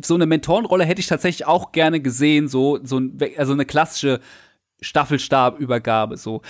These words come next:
Aber das könnte theoretisch ja auch im Sequel noch kommen, so, wobei ich es aber mir aber auch, ich finde dann auch die Altlasten mal weg dann auch mal. Also in Anführungszeichen Altlasten, so, sondern wirklich was Neues.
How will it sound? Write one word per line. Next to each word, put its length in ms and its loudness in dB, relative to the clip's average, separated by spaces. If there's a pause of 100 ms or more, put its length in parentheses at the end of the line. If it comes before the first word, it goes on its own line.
(200)
Aber 180 2
das 260 0
könnte 340 0
theoretisch 640 0
ja 140 4
auch 180 2
im 420 -6
Sequel 520 -2
noch 260 0
kommen, 520 -2
so, 380 2
wobei 320 2
ich 120 -4
es 120 -6
aber 160 0
mir 160 2
aber 140 4
auch, 120 0
ich 160 -8
finde 260 -2
dann 140 4
auch 200 0
die 140 -2
Altlasten 540 0
mal 260 0
weg 260 0
dann 180 -6
auch 240 -6
mal. 120 -2
Also 160 2
in 80 -4
Anführungszeichen 640 -2
Altlasten, 460 -6
so, 100 -6
sondern 240 -2
wirklich 280 -6
was 160 -6
Neues. 320 -14